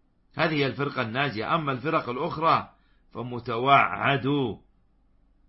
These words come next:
عليهم بالنار، قال: "كلها في النار"، ولو كانوا من المسلمين لكنها فرق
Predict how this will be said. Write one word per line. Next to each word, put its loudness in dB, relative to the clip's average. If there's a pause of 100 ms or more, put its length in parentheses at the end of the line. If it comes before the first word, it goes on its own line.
(500)
عليهم 0
بالنار، -2 (240)
قال: 0
"كلها 0
في -6
النار"، -2 (1080)
ولو -4
كانوا 0
من -4
المسلمين -4
لكنها -4
فرق -4